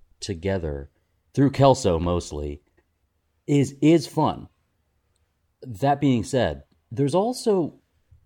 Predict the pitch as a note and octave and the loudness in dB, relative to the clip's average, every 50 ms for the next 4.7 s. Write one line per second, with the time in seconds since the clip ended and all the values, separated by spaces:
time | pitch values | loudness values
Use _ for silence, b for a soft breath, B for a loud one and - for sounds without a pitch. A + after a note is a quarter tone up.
0 | _ _ _ - A2+ G#2+ F#2+ - - C3 D3 D#3+ D#3 C3 B2 G#2+ F#2 F2+ G2 G2 | _ _ _ -8 -8 -8 -6 -2 0 2 4 4 6 4 4 4 2 0 -2 0
1 | F#2 E2+ E2 - - - - D#3+ F#3 A3 G#3+ D#3 A#2+ B2 A2 - - A#2 A2 G#2+ | 0 -2 -2 -6 -8 -6 -2 -2 0 0 0 0 2 0 0 -2 -4 -4 -4 -4
2 | G2 F#2 F#2+ E2+ - F#2 F2+ F#2+ G#2 A2 A#2+ A#2 G#2+ G2 F#2+ F#2 E2+ F2+ F#2 F#2 | -4 -4 -6 -8 -8 -8 -6 -4 -4 -2 -2 -2 -2 -2 -2 -2 -2 -2 -4 -4
3 | F2+ - - - E2+ D#2+ - G2 F#2+ G2+ G2+ F#2+ F2 D2+ - - - - A2+ G2 | -4 -6 -10 -14 -14 -12 -8 -4 -4 -2 -2 -2 -4 -6 -10 -14 -12 -10 -8 -8
4 | - - - - - F#2+ F#2+ E2 - - - - - | -10 -12 -14 -10 -8 -8 -8 -8 -10 -14 -18 -20 -20